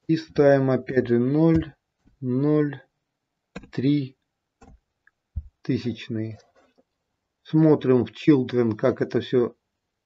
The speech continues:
м, будет выглядеть. Интерполяция. Во! Уже должно быть прикольней. Так, это значит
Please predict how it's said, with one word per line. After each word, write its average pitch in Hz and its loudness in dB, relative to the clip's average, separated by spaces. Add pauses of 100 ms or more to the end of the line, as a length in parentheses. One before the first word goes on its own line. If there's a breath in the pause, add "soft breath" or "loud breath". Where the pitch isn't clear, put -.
(140)
м, 127 -12
будет 120 -2
выглядеть. 180 0 (880)
Интерполяция. 131 -2
Во! 117 2 (1300)
Уже 123 0
должно 127 0
быть 127 0
прикольней. 117 0 (1600)
Так, 113 -4
это 131 -4
значит 123 -4